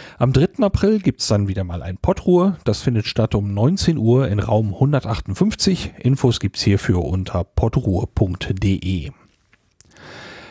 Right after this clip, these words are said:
Dann geht's nach Frankfurt, äh, nach Quatsch, Frankfurt zum Blödsinn, nach Frankreich, da, und zwar nach Rennes.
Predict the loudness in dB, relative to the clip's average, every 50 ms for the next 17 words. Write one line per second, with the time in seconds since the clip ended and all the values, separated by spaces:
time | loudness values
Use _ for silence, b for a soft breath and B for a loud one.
0 | B B B 0 2 2 2 4 2 2 2 2 0 0 0 0 0 2 2 2
1 | 2 0 -6 -6 -2 -2 -2 -2 0 2 2 2 2 0 -4 -2 2 2 2 2
2 | 0 -4 -6 -6 -6 -8 -6 -4 -2 -2 -2 -4 -8 -8 -8 -8 -8 -8 -8 -8
3 | -8 -6 -6 -8 -6 -4 -2 -2 -2 -2 -2 -4 -4 -4 -6 -8 -4 -2 -2 -2
4 | 0 2 2 2 0 0 -2 -4 -2 0 0 0 0 -2 -6 -6 -6 -2 0 0
5 | 2 2 2 0 0 -2 -4 -6 -4 0 0 2 2 0 -2 -2 -2 0 2 2
6 | 2 2 0